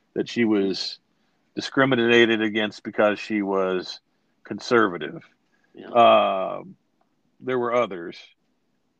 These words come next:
Speaker 1: Uh, oh, boom, some Ohio high school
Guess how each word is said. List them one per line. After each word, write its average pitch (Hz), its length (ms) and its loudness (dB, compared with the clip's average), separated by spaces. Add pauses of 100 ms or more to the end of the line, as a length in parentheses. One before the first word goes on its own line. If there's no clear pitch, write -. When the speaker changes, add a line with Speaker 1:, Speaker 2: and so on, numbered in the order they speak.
(640)
Speaker 1:
Uh, 98 300 -6
oh, 120 180 0
boom, 123 520 2
some 139 220 -4
Ohio 127 480 2
high 127 200 -2
school 110 520 -10